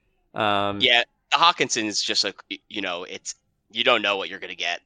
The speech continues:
Speaker 2: exactly here with Dobbs. Uh,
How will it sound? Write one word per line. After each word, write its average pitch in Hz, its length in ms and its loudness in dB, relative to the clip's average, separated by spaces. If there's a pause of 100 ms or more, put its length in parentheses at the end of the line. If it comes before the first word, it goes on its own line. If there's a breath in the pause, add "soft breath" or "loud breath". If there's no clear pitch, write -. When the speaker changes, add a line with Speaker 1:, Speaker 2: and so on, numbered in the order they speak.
(100)
Speaker 2:
exactly 87 600 -8
here 90 200 -8
with 87 160 -14
Dobbs. 82 560 -4 (1040)
Uh, 90 260 -2